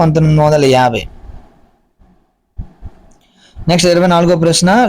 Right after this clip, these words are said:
లోక్సభలో స్పీకర్, డిప్యూటీ స్పీకర్ లేనప్పుడు సభ యొక్క కార్యక్రమాలను ఎవరు నిర్వహిస్తారు? చూడండి, లోక్సభలో స్పీకర్ మరియు డిప్యూటీ స్పీకర్ లేనప్పుడు సభ యొక్క కార్-, కార్యక్రమాలను ఎవరు నిర్వహిస్తారు అంటే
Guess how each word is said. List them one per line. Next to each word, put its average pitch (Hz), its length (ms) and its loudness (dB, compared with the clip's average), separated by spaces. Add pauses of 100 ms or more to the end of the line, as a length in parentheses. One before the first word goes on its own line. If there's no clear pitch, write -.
లోక్సభలో 208 540 2
స్పీకర్, 196 520 0
డిప్యూటీ 185 420 2
స్పీకర్ 190 520 2
లేనప్పుడు 170 440 2 (640)
సభ 180 220 2
యొక్క 196 300 2
కార్యక్రమాలను 185 600 2
ఎవరు 180 320 2
నిర్వహిస్తారు? 170 760 2 (260)
చూడండి, 135 340 0 (680)
లోక్సభలో 185 560 0
స్పీకర్ 190 460 0
మరియు 185 260 2
డిప్యూటీ 180 440 0
స్పీకర్ 180 500 0
లేనప్పుడు 175 440 0
సభ 170 220 0
యొక్క 175 220 0 (120)
కార్-, 165 240 0 (280)
కార్యక్రమాలను 170 640 0 (120)
ఎవరు 170 180 2
నిర్వహిస్తారు 165 640 2
అంటే 165 320 2